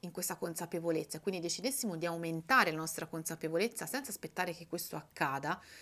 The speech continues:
daremo ancora un boost maggiore a questo cambiamento e ci porteremo un pochino più avanti, eh, nel migliorare, eh, la relazione, la nostra relazione col mondo e il mondo stesso, nonché ovviamente la nostra vita.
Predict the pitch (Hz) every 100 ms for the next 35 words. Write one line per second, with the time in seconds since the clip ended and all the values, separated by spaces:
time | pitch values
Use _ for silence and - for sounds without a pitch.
0 | - - 233 262 190 185 202 190 165 165
1 | 185 240 - 190 165 160 165 175 147 -
2 | - 160 151 151 156 156 196 202 285 -
3 | - - - 220 - - 247 - 247 247
4 | 240 240 233 - - 254 247 240 208 180
5 | - 165 147 135 147 - 156 151 - -
6 | - - 160 156 151 151 151 175 180 180
7 | 170 165 147 143 147 147 - - - 160
8 | 151 - 160 160 165 - - 170 160 156
9 | 196 - 156 151 151 156 151 160 156 170
10 | 254 294 - 160 151 147 147 - - 139
11 | - - - 185 175 - - 170 156 143
12 | 143 - - 175 160 - 147 143 131 -